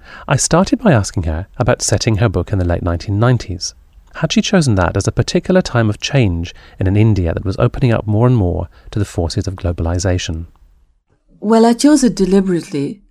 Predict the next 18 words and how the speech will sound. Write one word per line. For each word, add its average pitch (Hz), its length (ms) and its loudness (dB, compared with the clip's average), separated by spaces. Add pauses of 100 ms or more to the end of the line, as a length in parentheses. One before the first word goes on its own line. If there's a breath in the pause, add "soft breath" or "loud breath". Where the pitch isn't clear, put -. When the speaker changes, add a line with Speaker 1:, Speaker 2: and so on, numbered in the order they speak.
(140)
Speaker 2:
because 190 380 -2
the 185 120 -2
nineties 180 840 2
was 175 340 0
the 185 100 -2
time 170 480 0
of 160 420 -2
economic 165 520 2
liberalization 156 1080 -4 (480 loud breath)
and 175 160 2
the 175 100 0
country 175 340 2
was 175 200 0
opening 165 400 2
up 165 340 0
to 156 460 -4
foreign 160 400 2
investment. 156 920 -2